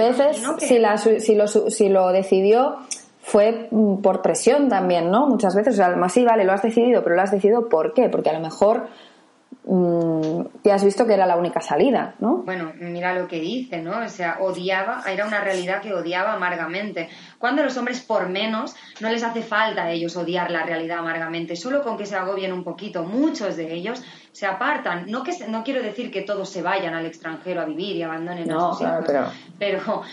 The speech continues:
Speaker 1: hay
Speaker 2: pero
Speaker 1: muchas
Speaker 2: sí,
Speaker 1: maneras de apartarse.
Speaker 2: hay muchas maneras de abandono, exacto.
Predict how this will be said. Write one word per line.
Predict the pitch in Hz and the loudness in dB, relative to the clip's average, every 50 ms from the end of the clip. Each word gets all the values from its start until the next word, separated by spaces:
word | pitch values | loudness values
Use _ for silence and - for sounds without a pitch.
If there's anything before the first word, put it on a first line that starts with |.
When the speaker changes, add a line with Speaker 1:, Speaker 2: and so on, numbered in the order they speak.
| - - | -8 0
Speaker 1:
hay | - - 208 | 2 4 4
Speaker 2:
pero | 214 220 226 | 6 4 4
Speaker 1:
muchas | 233 233 214 | 4 4 4
Speaker 2:
sí, | 214 | 4
Speaker 1:
maneras | 196 180 180 185 185 185 165 165 160 - - - | 4 4 4 4 4 4 2 2 0 -4 -8 -2
de | - - | 2 2
apartarse. | 180 175 185 170 165 160 165 160 160 - 226 | 4 4 4 4 4 4 4 2 2 2 0
Speaker 2:
hay | 180 | 0
muchas | 156 | 0
maneras | 160 180 170 160 160 156 156 151 143 151 151 - | -2 -4 -6 -6 -8 -8 -8 -10 -12 -14 -12 -8
de | 170 | -6
abandono, | 180 170 165 165 165 165 165 165 165 160 156 156 | -4 -4 -4 -6 -6 -8 -10 -10 -10 -12 -12 -14
exacto. | - - - 160 156 156 - - - - | -16 -14 -12 -12 -12 -12 -14 -18 -20 -20